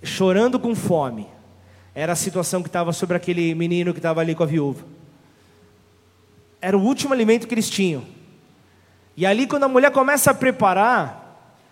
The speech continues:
eu já imagino a cena do filho falando, "Mamãe, não! Eu tô com fome. Mamãe,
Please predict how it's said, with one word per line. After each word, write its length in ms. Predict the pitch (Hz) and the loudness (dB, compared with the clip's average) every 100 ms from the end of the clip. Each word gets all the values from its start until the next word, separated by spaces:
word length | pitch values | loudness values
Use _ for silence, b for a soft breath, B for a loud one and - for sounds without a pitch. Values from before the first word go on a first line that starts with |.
| _ | _
eu 240 | 214 285 208 | 4 4 6
já 140 | 269 | 4
imagino 400 | 302 254 208 294 | 6 2 2 0
a 40 | |
cena 380 | 262 - 262 277 | 0 2 2 2
do 100 | 247 | 2
filho 220 | 202 254 | 0 0
falando, 300 | 240 254 247 | 2 6 6
"Mamãe, 600 | 240 254 330 370 339 233 | 8 10 12 12 12 10
não! 840 | 220 330 339 381 370 226 - - - B B | 8 8 10 12 10 8 4 -10 -18 B B
Eu 140 | - 214 | 4 6
tô 120 | 240 | 6
com 160 | 277 269 | 4 0
fome. 640 | - 190 220 240 175 - - - b b 170 | 2 4 4 2 2 0 -14 -20 b b 2
Mamãe, 720 | 196 208 269 285 202 139 | 4 6 4 4 2 0